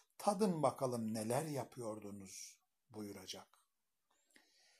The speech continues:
Ey benim iman eden kullarım,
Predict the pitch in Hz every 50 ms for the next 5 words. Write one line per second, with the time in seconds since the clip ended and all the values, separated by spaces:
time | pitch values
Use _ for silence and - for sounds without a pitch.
0 | _ _ _ - 175 175 180 180 170 160 160 160 151 139 135 147 147 147 147 147
1 | 147 147 139 139 143 135 135 143 147 143 147 143 139 135 135 135 135 131 127 -
2 | - 135 127 127 127 123 123 117 110 104 107 113